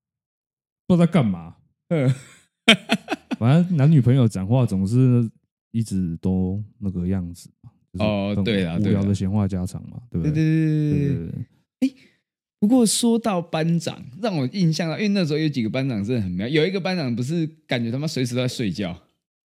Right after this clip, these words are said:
Speaker 1: 叫什么凯的吗？
Speaker 2: 对，对，对，对，对，对，一个矮矮的。
Speaker 1: 浩凯，
Speaker 2: 对，对，
Speaker 1: 浩凯，
Speaker 2: 浩凯，
Speaker 1: 浩凯，
Speaker 2: 浩凯。
Speaker 1: 浩凯。
Speaker 2: <laughs> 浩凯。
Speaker 1: 他是点那个什么手游王子啊？
Speaker 2: 哎，对，因为他半夜都在打手游嘛。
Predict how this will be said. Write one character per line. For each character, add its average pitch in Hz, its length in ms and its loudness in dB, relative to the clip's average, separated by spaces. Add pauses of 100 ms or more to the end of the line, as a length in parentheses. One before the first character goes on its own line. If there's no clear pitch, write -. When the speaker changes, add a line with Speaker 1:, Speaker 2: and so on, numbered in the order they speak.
(1600)
Speaker 1:
叫 123 280 0 (920)
什 107 60 -4
么 113 80 2
凯 95 360 -8
的 87 140 -4
吗？ 98 320 -4
Speaker 2:
对， 240 140 4
对， 285 120 0
对， 277 160 0
对， 269 200 0
对， 254 480 0
对， - 20 -4
一 247 60 0
个 226 100 -2
矮 208 180 0
矮 190 220 -2
的。 147 100 -2
Speaker 1:
浩 220 160 4
凯， 113 400 -2 (200)
Speaker 2:
对， 185 160 4
对， - 240 2
Speaker 1:
浩 - 200 2
凯， 156 160 2
Speaker 2:
浩 185 220 2
凯， 147 180 4
Speaker 1:
浩 - 40 -8
凯， - 0 -
Speaker 2:
浩 - 0 -
凯。 - 180 4 (560)
Speaker 1:
浩 226 140 -2
凯。 - 0 -
Speaker 2:
<laughs> - 0 -
浩 190 140 -8
凯。 117 200 -8 (460)
Speaker 1:
他 185 100 4
是 202 160 8 (260)
点 135 200 2
那 175 60 2
个 147 200 -4
什 117 60 -4
么 110 260 0
手 113 300 4
游 120 140 6
王 120 240 2
子 104 240 -2
啊？ 92 240 -4
Speaker 2:
哎， 170 80 2
对， 220 140 2
因 220 120 2
为 233 60 0
他 220 140 2
半 214 200 -2
夜 208 80 0
都 196 40 -2
在 185 60 -2
打 156 160 -4
手 151 180 -6
游 95 140 -6
嘛。 92 240 -8